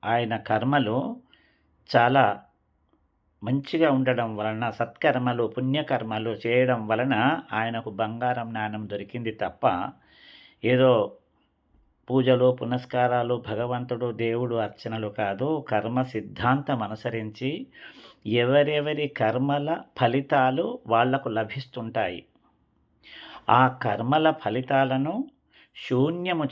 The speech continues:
చేసుకొని, వాటిని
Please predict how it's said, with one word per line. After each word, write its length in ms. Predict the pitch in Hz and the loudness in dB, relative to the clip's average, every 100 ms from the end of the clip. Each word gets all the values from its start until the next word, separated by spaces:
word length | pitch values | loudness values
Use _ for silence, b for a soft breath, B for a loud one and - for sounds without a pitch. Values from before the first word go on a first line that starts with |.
| 113 | -2
చేసుకొని, 760 | 113 - 127 131 143 202 262 - _ _ _ _ _ _ _ _ _ _ _ _ _ _ _ _ _ _ _ _ _ _ _ _ _ _ _ _ - | -2 -4 -2 -2 -2 -4 -8 -10 _ _ _ _ _ _ _ _ _ _ _ _ _ _ _ _ _ _ _ _ _ _ _ _ _ _ _ _ 4
వాటిని 640 | 131 131 143 147 127 110 | 8 8 6 0 0 -2